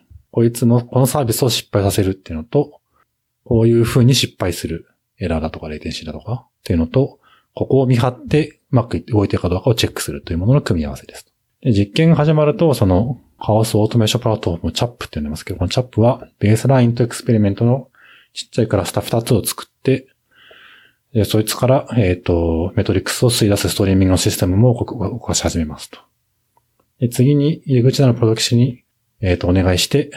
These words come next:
そのクラ-、小さいクラスターに一パーセントずつユーザーのトラフィックを流してもらいます。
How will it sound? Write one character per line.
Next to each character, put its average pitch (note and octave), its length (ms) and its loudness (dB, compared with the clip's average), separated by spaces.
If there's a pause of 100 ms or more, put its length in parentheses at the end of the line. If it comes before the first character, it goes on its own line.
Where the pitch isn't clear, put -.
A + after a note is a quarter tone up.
そ - 160 -4
の F#2 120 2
ク F#2+ 120 -2
ラ-、 F#2 160 0
小 A2+ 160 -2
さ A2 160 0
い F#2+ 60 -2
ク - 100 -2
ラ F2+ 120 0
ス - 60 -8
タ F#2+ 120 -2
ー G2 40 2
に A#2+ 340 2 (220)
一 - 140 -10
パ G2 140 0
ー - 40 0
セ G2+ 100 0
ン F2 60 0
ト G2 100 0
ず B2+ 120 4
つ F#2 220 -2 (120)
ユ F#2 160 0
ー - 20 2
ザ E2 140 2
ー - 20 4
の E2+ 100 2
ト E2+ 100 -2
ラ E2 80 0
フ - 60 -8
ィ - 80 -10
ッ - 20 -20
ク D3+ 100 -2
を C#3+ 40 4
流 A#2 60 4 (140)
し - 80 -8
て E2+ 60 -6
も D2 100 -8
ら C2+ 100 -14
い C2+ 40 -18
ま - 140 -20
す。 - 160 -20